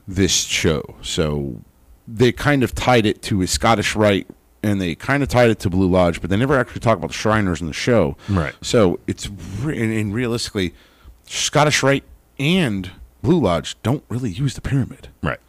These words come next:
Speaker 1: There's n-, no pyramid, at least to my recollection.
Speaker 2: No, it's
Speaker 1: That's
Speaker 2: just a cool historical symbol,
Speaker 1: Right.
Speaker 2: and it's on the back of a dollar bill and conspiracy theories and everything, so you worked
Speaker 1: Right.
Speaker 2: it in, yeah.
Speaker 1: Um, and another thing that I noticed, uh, this is just something that,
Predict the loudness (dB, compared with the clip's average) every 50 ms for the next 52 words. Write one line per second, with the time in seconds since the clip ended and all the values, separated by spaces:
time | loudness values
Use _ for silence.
0 | _ _ -2 -2 -2 0 0 0 0 2 2 0 0 0 0 2 4 2 2 2
1 | 0 -4 -4 -2 -2 -2 -2 -4 -6 -6 -8 -2 0 2 2 2 -2 -4 -2 2
2 | 4 4 4 4 2 0 0 0 0 0 0 0 0 0 0 0 0 -2 -2 -2
3 | -2 -2 -2 0 2 2 4 4 4 2 0 -2 0 0 2 2 2 2 0 -2
4 | -4 -2 -4 -2 -2 2 4 4 4 4 2 2 2 2 4 4 4 2 2 2
5 | 0 0 2 2 2 2 0 0 -2 -4 -4 -2 -4 -4 -4 -6 -6 -8 -10 -8
6 | -8 -6 -6 -6 -6 -8 -12 -10 -10 -8 -8 -6 -8 -8 -8 -8 -8 -8 -8 -8
7 | -10 -10 -8 -8 -8 -6 -6 -6 -8 -8 -8 -10 -10 -10 -10 -12 -14 -14 _ -12
8 | -12 -12 -12 -14 -20 -20 -20 -20 -20 -20 -20 -20 -20 -20 -20 -4 _ 4 4 6
9 | 6 4 4 2 0 -2 -4 -8 -12 _ _ _ _ _ 2 2 4 6 4 6
10 | 6 6 4 4 2 0 0 0 0 0 0 0 0 0 -2 -2 -2 -4 -6 -8
11 | -10 -14 -18 -12 -6 -4 -4 -4 -4 -2 -2 -2 -2 -2 -4 -4 -2 -4 -2 0
12 | 0 -2 -2 -2 -2 -4 -2 -4 -4 -6 -6 -8 -14